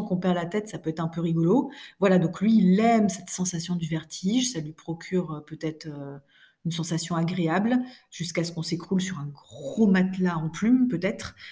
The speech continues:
Donc lui, voilà, il veut fixer les vertiges pour rester dedans peut-être, pour avoir cette sensation plus longtemps. Donc, on n'est pas au bout de nos surprises avec Arthur Rimbaud.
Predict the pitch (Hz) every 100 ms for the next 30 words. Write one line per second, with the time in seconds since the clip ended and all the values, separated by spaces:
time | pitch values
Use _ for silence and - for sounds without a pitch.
0 | - 185 - 226 208 185 165 151 170 -
1 | 240 - 196 180 165 - 233 269 185 190
2 | - - _ 170 170 185 180 175 247 180
3 | 151 - - - 156 156 165 - 160 170
4 | 175 165 - 233 208 - - - _ -
5 | - _ _ 196 269 - - - 240 254
6 | - 285 220 185 220 185 175 170 165 -
7 | 185 147 143 147 - - 127 139 202 262